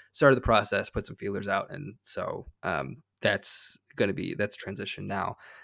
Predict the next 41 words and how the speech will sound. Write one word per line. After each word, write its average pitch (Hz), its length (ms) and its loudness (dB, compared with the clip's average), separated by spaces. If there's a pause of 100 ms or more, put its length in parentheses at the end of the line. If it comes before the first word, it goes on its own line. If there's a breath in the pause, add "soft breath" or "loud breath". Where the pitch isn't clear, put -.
(120)
Um, 87 420 -2 (400)
and 101 160 -2
so 95 480 0
it's 120 220 2
gonna 127 200 4
be 113 80 2
great. 101 220 2
And 113 100 2
I 131 60 8
had 127 140 6
so - 100 -4
much 104 160 -6
fun 98 200 -6
with 98 120 -8
that. - 380 -2
Like, 107 200 -6
it 107 140 4
was, 101 280 -2
it 117 100 0
was 117 60 4
a 123 40 4
ton 135 160 4
of 131 80 8
work 127 240 8
building 120 300 4
all 110 160 4
of 107 160 -2
the, 101 320 2 (380 loud breath)
the 98 120 4
charts - 480 2
and 95 220 -6
keeping 98 280 -6
up 98 140 -4
with 104 100 -10
all 101 120 0
the 98 60 -4
box 95 280 0
scores 98 280 -4
and 101 60 -4
everything 95 460 -2
and, 95 240 -10